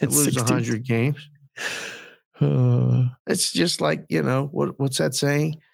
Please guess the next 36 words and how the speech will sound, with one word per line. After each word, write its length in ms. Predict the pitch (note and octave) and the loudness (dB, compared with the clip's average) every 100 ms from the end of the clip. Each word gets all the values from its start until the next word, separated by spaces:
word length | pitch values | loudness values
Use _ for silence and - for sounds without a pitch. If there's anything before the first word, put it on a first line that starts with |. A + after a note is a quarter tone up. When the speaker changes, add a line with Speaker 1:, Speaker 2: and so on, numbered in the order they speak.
| _ _ _ _ D3 | _ _ _ _ 0
Speaker 2:
Death, 260 | D3 D3+ | 0 0
taxes, 520 | - C#3 C#3 - D3 B2+ | -2 -2 -2 -2 -2 0
and 120 | A#2+ | 0
the 140 | A#2+ B2+ | 0 0
Orioles 380 | C3+ C3 C3+ C3 | 0 0 0 0
losing 300 | C3+ C3+ C#3 | 0 0 0
a 60 | B2+ | 0
hundred 340 | C#3+ C3+ C3+ | -2 -4 -4
games. 400 | D#3+ - - - | -2 -2 -4 -10
I 40 | A#2+ | -6
mean, 140 | A2+ | -2
those 200 | A#2 A#2+ | -2 -2
are 40 | B2 | -2
the 100 | B2+ | -2
things 260 | C3 A#2+ | -2 0
you 100 | B2 | -2
can 140 | B2 B2+ | -2 -2
be 140 | C3+ | -2
sure 300 | C3 - - | -4 -4 -2
of. 100 | A2 | -2
Like, 300 | A#2 A#2+ - - | -2 -4 -6 -4
in, 200 | D3 D3+ | 0 0
in 300 | D3+ D#3+ D#3+ | 0 -2 2
that 260 | F3+ F3+ | 2 2
division. 560 | F3+ D#3+ A3 F#3 F3 D3+ A#2 | -2 0 0 2 -2 -2 -4
Speaker 1:
And 120 | G#2+ | 0
Peter 220 | C#3 C3+ | 0 2
Angelo's 440 | C3 A#2+ A#2 A#2 A2 | 2 2 2 2 2
making 240 | A2 A2 | 2 0
a 20 | |
ton 160 | A#2 A2+ | 2 2
of 80 | A2 | 2
money 200 | A#2 E2+ | 0 -2
off 100 | - | -2
of 120 | D2 | -4
it. 120 | - | -4